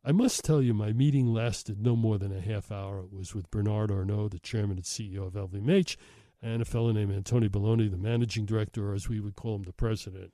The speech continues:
of L V M H, and I explained why and how we needed to bring the jeans business back in-house. It was a very interesting negotiation, which pretty much came down to, "Mark, you can make this work?"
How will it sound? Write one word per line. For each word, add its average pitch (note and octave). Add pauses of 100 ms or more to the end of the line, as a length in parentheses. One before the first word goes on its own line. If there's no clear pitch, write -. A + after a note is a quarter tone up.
(160)
of G2
L G2
V G2
M F#2+
H, F#2+
and G2
I G#2
explained B2+ (360)
why C#3+ (280)
and B2+
how F#2 (720)
we A2+
needed G#2+
to -
bring G2 (260)
the G#2+
jeans G2
business G2 (280)
back G2
in-house. G2 (840)
It D3+
was C3+
a B2
very F#2 (160)
interesting G2+
negotiation, F#2 (480)
which -
pretty F3
much A#2
came G#2+
down G#2
to, G#2+
"Mark, F#2+ (680)
you G#2+
can A2+
make A2+
this -
work?" C3+